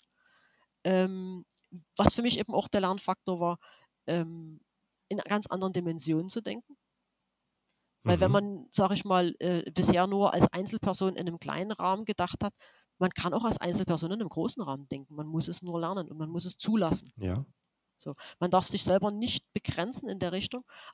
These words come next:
Speaker 1: allerdings auch keinen Luftschlössern hingeben. Man muss irgendwo gucken, wo die, wo die
Speaker 2: Mhm.
Speaker 1: Realität und wo die, wo das, wo der, der Traum ist. Aber trotzdem an dem Traum auch festhalten und dann kämpfen, kämpfen, kämpfen, kämpfen.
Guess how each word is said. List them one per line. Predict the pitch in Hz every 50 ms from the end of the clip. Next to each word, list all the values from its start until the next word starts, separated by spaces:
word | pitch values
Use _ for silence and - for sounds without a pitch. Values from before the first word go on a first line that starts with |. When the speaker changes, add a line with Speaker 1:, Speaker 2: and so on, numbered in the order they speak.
| _ _ _
Speaker 1:
allerdings | - 196 208 208 - 214 214 -
auch | - 196 - -
keinen | 214 202 196 196
Luftschlössern | 226 226 - - - 156 143 147 156 151
hingeben. | 156 147 147 151 147 -
Man | 156 156
muss | 165 180 -
irgendwo | - 180 220 220 196 226 220 -
gucken, | - 262 - - 254
wo | 233 226
die, | 196 208
wo | 208 220 - _ _ -
die | - 214 208 208
Speaker 2:
Mhm. | 202 208 95 98 208 220
Speaker 1:
Realität | - -
und | - 208 190
wo | 202 202
die, | 190 185
wo | 185 196
das, | 190 190 226 - - - _ _ _
wo | 185 190 190 196 190 196 196 190 196 - - - _ _ _ _ _ _ _ _ -
der, | 202 190 - -
der | 202 190
Traum | - - 147 170 185 190 -
ist. | - 143 - - - - - - - - _
Aber | 180 185 190 185
trotzdem | - 208 - - - 233 220
an | 180 202
dem | 190 185
Traum | - - 190 202 190
auch | 185
festhalten | - 202 196 - - - 156 151 - -
und | - 165 -
dann | 170 180 208 208 - - _ _ - -
kämpfen, | 208 208 226 - - 220
kämpfen, | - 185 190 190 - 196 -
kämpfen, | - 170 175 - - 175
kämpfen. | 165 156 156 160 - 139 -